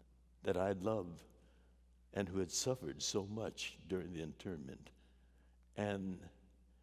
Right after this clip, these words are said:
years after that, his own son hurts him again. And I felt like going to, to his door and kno-, uh, knocking on his, and apologizing, but it felt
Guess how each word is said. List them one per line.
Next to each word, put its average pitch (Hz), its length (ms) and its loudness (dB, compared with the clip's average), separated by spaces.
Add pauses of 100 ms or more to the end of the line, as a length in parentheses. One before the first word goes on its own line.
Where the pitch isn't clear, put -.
(120)
years 101 560 4
after 98 360 -2
that, 73 260 -6 (640)
his 101 180 0
own 101 220 2
son 95 540 0 (720)
hurts 117 260 2
him 95 100 -2
again. 87 560 -2 (640)
And 95 280 0
I 92 100 2
felt 113 260 0
like 92 180 0
going 98 240 0
to, 92 240 0 (300)
to - 80 0
his 85 220 2
door 95 360 -2
and 82 180 -8 (600)
kno-, 90 280 2 (100)
uh, 87 180 0
knocking 98 400 0
on 85 180 -4
his, 82 260 -8
and 87 160 -2
apologizing, 82 1000 -4
but - 100 -6 (880)
it - 180 -10
felt 95 200 2